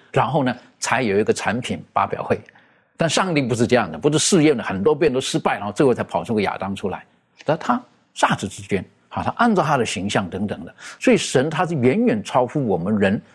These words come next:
所能够，所能够理解、所能够明白的。但是回头再来讲，讲到这个日子的时候呢，我就觉得我们就一定要探讨到圣经当中，上帝创造天地用了六天，然后他特别又拿着第七天作为这个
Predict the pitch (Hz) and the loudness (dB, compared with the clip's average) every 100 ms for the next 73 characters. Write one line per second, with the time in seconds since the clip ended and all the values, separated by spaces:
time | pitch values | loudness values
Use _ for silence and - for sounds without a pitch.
0 | _ _ - 110 92 92 113 131 107 - | _ _ -2 0 0 0 4 4 2 -4
1 | - - 131 120 202 147 240 190 120 - | -20 -6 -2 2 2 2 2 2 2 0
2 | 202 190 262 180 190 226 - - - _ | -2 0 0 0 -2 -4 -8 -14 -18 _
3 | _ _ _ _ _ 214 196 139 143 165 | _ _ _ _ _ 2 2 2 2 2
4 | 180 135 127 104 73 - _ _ - 104 | 2 2 2 0 -2 -10 _ _ 0 2
5 | 156 180 165 311 262 - 95 95 - - | 4 4 6 4 4 0 -4 -4 -4 -2
6 | 113 101 90 92 110 107 101 87 85 - | 0 0 -4 -6 0 2 2 -2 -4 -6
7 | - 117 120 104 - 143 104 73 - 95 | -6 0 2 2 0 -2 -2 -6 -2 -2
8 | - - - - 143 113 110 110 107 107 | -2 -20 -6 0 2 4 2 2 0 2
9 | 110 110 151 123 117 - 139 107 107 110 | 2 2 2 2 0 0 0 2 2 0
10 | - 113 110 107 120 98 127 156 110 - | 2 0 2 2 2 2 4 4 2 0
11 | 120 98 120 127 - - 311 170 - 127 | 2 2 0 0 -2 2 4 4 2 2
12 | 170 - _ - 147 98 104 101 - 175 | 0 -8 _ 2 2 2 0 0 -2 -2
13 | - 190 - 185 147 - - _ - 131 | 2 2 2 -2 -4 -10 -20 _ 0 2
14 | 95 92 127 101 | 2 2 2 0